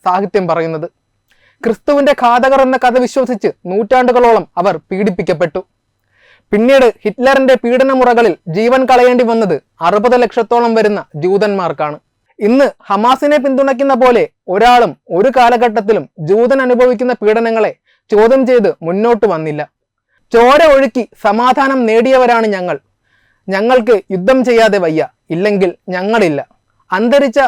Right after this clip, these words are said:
മുൻ ഇസ്രായേൽ പ്രധാനമന്ത്രി ഏരിയൽ ഷാരോൺ ഒരു അഭിമുഖത്തിൽ പറഞ്ഞത് ഇങ്ങനെയാണ്.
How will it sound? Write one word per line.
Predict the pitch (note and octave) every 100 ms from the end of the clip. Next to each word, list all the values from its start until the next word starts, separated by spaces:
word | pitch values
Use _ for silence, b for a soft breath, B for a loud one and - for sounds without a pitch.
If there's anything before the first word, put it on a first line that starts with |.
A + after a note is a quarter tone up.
| G3
മുൻ | G3+ C4+
ഇസ്രായേൽ | A#3+ - C4 C4+
പ്രധാനമന്ത്രി | B3+ B3 B3+ B3+ B3 A#3+ G#3 E3+ F#3+
ഏരിയൽ | G3+ A#3+ C4+ C#4
ഷാരോൺ | - B3 A#3 D3+ -
ഒരു | F#3+ G#3
അഭിമുഖത്തിൽ | F3+ A3+ A#3 G#3 F#3+ -
പറഞ്ഞത് | F3+ G3 G3+
ഇങ്ങനെയാണ്. | E3+ G3+ F#3+ C#3+